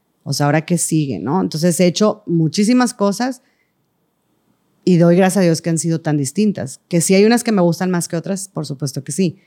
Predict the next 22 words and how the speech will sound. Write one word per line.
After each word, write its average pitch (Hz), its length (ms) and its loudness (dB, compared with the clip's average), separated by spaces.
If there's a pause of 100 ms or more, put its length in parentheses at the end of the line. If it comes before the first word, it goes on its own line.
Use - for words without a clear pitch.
(580)
Pero 170 640 4 (180)
todo 175 200 2
lo 214 180 2
que 208 120 0
he 190 40 4
hecho 214 520 -4
ha 160 120 -2
sido 165 280 0
muy 160 280 2
padre. - 440 -6 (360)
Entonces 156 220 -4
ahorita 185 420 2
cuando, 190 320 0
te 196 80 0
digo, 180 140 2
cuando 170 200 2
entró 180 240 0
Cesa, 202 320 -4
pues - 140 -18
para 165 180 0
mí 156 120 2
fue 147 400 -2